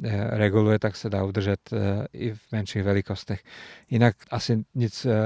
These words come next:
rozumného neporadím, protože i ty rostliny, které, eh, zvládají dobře sluníčko, tak obvykle bývají velmi bujné a po té celé zahradě by se možná chtěly rozrůst jednou.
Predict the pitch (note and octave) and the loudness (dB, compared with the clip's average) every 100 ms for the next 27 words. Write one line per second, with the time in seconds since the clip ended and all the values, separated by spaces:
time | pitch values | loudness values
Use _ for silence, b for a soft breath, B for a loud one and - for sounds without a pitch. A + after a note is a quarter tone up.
0 | A2 B2 A2+ G#2+ A2 A#2 A2+ G#2+ - A2 | 0 -2 0 2 4 4 4 2 2 2
1 | G#2+ A2+ A2 A2 G#2+ A#2 - - B2 A2 | 2 0 -2 -4 -2 -2 -4 -8 -4 -2
2 | G#2 - A#2 G2+ A#2 G#2+ G2+ B B B | -2 0 0 2 2 2 0 B B B
3 | - A#2 G#2 F#2+ G#2 A2 A2+ G#2+ G#2 G#2 | -4 0 2 4 4 4 4 6 4 4
4 | G#2+ G#2 G#2 - G#2+ A2 B B B G#2+ | 2 2 0 0 0 0 B B B -6
5 | G2 G2 G2+ - G2 G#2 G2+ G#2 G2+ G2+ | -2 -2 0 0 2 2 4 4 4 4
6 | G2+ G2+ F#2+ F#2+ G#2 G2+ - - - G#2 | 4 2 4 4 4 0 -2 -8 -4 -2
7 | F#2 F#2 G2+ G2 G2+ - G2 F#2+ G2+ - | 0 -2 -2 -4 -6 -6 -6 -6 -8 -4
8 | G2 G2 F#2+ G2+ G2+ - F#2+ G#2 | -2 0 -2 -2 -6 -6 -6 -6